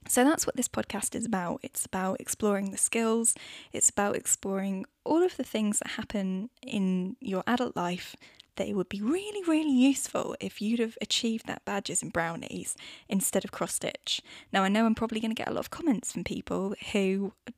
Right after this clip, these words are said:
do cross-stitch now, because th-, apparently that is also a, a very good skill, and I'm not doubting that. Cross-stitch is a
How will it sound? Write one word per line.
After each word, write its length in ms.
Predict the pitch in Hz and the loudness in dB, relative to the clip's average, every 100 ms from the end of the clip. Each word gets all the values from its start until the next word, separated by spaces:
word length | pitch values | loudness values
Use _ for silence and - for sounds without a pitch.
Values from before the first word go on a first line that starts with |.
| - | 0
do 180 | 240 247 | 2 2
cross-stitch 640 | - 302 - - - - | 2 0 0 -4 -6 -6
now, 300 | - - 226 | -4 -2 -2
because 420 | 226 - 202 196 - - - - - | -4 -4 0 0 -2 -6 -20 -20 -10
th-, 100 | - | -6
apparently 420 | - - 226 208 | -2 0 0 0
that 240 | 202 214 - | 0 0 0
is 160 | 208 196 | -2 -2
also 580 | 196 - 170 175 180 - | 0 2 2 0 -2 -4
a, 120 | 208 - | -6 -6
a 80 | |
very 340 | 196 196 202 185 | -4 -2 -2 -4
good 240 | 185 185 | -6 -4
skill, 340 | - - 98 185 | -4 -2 -4 -2
and 120 | 208 | 0
I'm 80 | 233 | 0
not 160 | 277 | -2
doubting 420 | 247 180 - - | -2 -4 -4 -6
that. 300 | - - - | -6 -6 -12
Cross-stitch 560 | - 233 - 233 - - | 0 2 4 2 0 -2
is 160 | 190 | -4
a 60 | - | -4